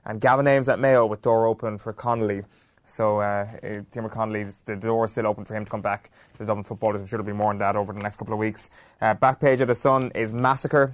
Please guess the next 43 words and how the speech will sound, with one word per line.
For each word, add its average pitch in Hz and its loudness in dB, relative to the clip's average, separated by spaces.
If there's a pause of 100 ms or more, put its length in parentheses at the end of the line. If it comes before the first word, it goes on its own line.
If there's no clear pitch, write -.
Sarri's 127 2
head 135 2
on 120 0
block 123 2
after 110 -2
day 110 2
of 104 -2
shame 117 -2
for 110 -10
visitors, 113 -2 (260)
and - -16
Pep - -10
keeps - -10
the 117 -4
heat 113 -8 (320)
on 107 -2
his 110 -4
incredible, 113 -2
on 110 -4
his 113 -4
Incredibles. 113 -2 (360)
And 107 -6
it's 104 -8
Ole 131 4
yours, 127 2
Solskjaer, 117 -2
to 107 -10
get 110 -2
United 117 -2
job. 98 -4 (320)
So 107 -4
Ole 135 2
Gunnar 131 0
Solskjaer 131 0
will 107 2
be 107 -2
named 110 -2 (220)
the - -20
full-time 151 2
manager 131 0
at 101 -4
Manchester 117 -4
United. 113 -2